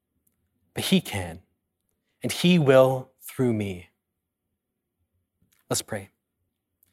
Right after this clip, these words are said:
God, we thank you for this opportunity to be together. And God, we pray for our nation.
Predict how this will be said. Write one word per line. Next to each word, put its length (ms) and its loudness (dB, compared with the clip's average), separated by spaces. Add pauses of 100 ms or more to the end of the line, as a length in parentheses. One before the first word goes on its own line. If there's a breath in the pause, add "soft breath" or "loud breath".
(300 soft breath)
God, 140 6
we 80 2
thank 280 -2
you 60 0
for 140 2
this 360 0 (100)
opportunity 580 0
to 120 -8
be 140 -4
together. 500 -8 (1200 soft breath)
And 120 -2
God, 180 8
we 80 6
pray 280 4
for 200 4
our 80 6
nation. 540 0